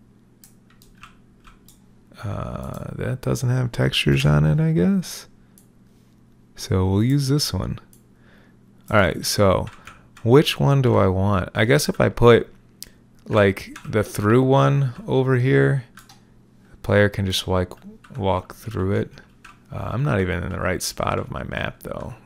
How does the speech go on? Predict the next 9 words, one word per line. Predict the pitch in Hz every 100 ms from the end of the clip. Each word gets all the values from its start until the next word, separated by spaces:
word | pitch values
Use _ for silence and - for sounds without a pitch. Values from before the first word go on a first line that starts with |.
| - -
Shoot. | - - - - - - - _ _ _ _ _
Where | 101 98
was | - - -
I | -
working? | - - - - - - - _ _ _ _ _ - _ _ _ - _ _ _ _ _ _ -
Um, | 110 95 92 92 92 95 - - - - - - - - _
back | - - -
over | - -
there. | - 113 110 -